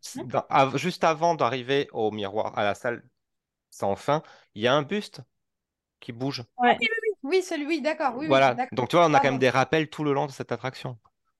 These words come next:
Speaker 3: Ah oui, oui, carrément.
Speaker 2: Mais, euh, enfin, là, je reviens à Mystic Manor, tu parlais de la salle, euh, art tribal, c'est là où t'as les trois petits, euh... bonhommes avec les masques, justement.
Speaker 3: Ouais.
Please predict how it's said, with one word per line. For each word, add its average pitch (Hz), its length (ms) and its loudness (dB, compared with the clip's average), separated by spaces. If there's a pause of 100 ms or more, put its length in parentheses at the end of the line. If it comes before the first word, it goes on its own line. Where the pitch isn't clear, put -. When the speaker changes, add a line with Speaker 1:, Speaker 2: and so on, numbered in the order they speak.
(760)
Speaker 3:
Ah 240 120 0
oui, 339 120 2
oui, 359 120 2
carrément. 233 220 0
Speaker 2:
Mais, 240 260 6
euh, 233 260 8 (1700)
enfin, 226 160 -4
là, 226 100 2
je 220 100 -6
reviens 226 360 2
à 220 60 4
Mystic 220 360 -4
Manor, 285 240 2
tu - 120 -16
parlais 233 260 2
de 214 80 -2
la 220 140 6
salle, 226 380 4
euh, 208 480 2 (440)
art 214 180 0
tribal, 285 360 2
c'est 254 160 -2
là 277 160 4
où 359 40 0
t'as 302 200 2
les 254 200 2
trois 262 300 4
petits, 254 840 -2 (1400)
euh... 240 920 6
bonhommes 247 420 4
avec 240 360 0
les 226 100 0
masques, 254 420 4
justement. 240 480 0 (580)
Speaker 3:
Ouais. 254 240 0